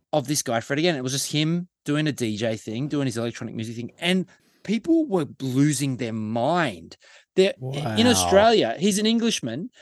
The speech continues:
Speaker 1: He's an
Speaker 2: Yeah.
Speaker 1: Englishman. In Australia, p-, there was rumors of secret gigs and he was kind of teasing people and people were, like,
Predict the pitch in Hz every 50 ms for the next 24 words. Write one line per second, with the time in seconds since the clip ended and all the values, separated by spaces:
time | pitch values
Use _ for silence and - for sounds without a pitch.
0 | - _ _ _ - 131 127 170 196 214 214 214 - - 135 120 120 139 160 190
1 | 214 202 - - - 190 214 226 202 156 131 - _ - - - - _ _ 170
2 | 180 165 151 131 151 180 196 202 196 151 147 117 - - 175 160 143 156 127 -
3 | _ - 180 180 180 180 151 131 143 127 131 143 143 131 - 151 135 120 95 -
4 | - - 151 160 175 180 156 170 170 170 147 156 175 175 - 165 156 131 110 135
5 | 156 143 147 156 156 147 135 135 127 120 -